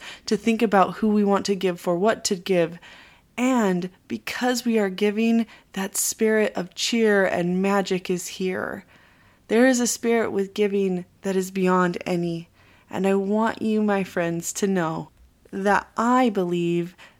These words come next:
the biggest beauty of Christmas is exactly that, the spirit of giving. Thank you so much for listening, and I'll tell y'all later.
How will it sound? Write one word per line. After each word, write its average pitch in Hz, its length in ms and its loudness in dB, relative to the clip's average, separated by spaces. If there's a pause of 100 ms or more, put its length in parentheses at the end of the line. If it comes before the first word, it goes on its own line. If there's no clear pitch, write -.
(140)
the 214 120 0
biggest 214 840 -2
beauty 220 560 0
of - 240 -4
Christmas - 840 -4 (220)
is 208 440 4
exactly 190 760 -2
that, 165 480 -4 (460)
the 226 100 2
spirit 277 840 -2 (400)
of 214 280 -4
giving. 165 560 -2 (560)
Thank 240 320 4
you 220 120 4
so 226 360 2
much 214 340 0
for 208 180 -2
listening, 196 680 0 (160)
and 220 440 0 (200)
I'll 233 240 4
tell 247 400 0
y'all 233 360 4
later. 208 560 0